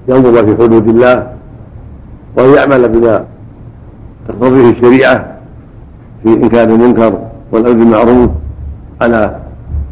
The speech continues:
حد كتاب الله وسنة الرسول، يعني على حد العلم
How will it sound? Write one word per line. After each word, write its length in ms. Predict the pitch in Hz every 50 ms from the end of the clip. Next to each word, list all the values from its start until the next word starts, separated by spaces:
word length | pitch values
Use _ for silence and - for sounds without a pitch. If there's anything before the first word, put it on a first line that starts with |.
| - - - - -
حد 260 | - 120 131 123 113 117
كتاب 320 | 113 110 110 117 113 110
الله 240 | 110 110 117 117 110
وسنة 420 | 104 104 92 110 107 107 98 101 101
الرسول، 320 | 98 95 98 110 92 90
يعني 140 | 104 104 98
على 220 | 87 117 117 107
حد 180 | - 117 110 113
العلم 320 | 117 95 117 123 110 -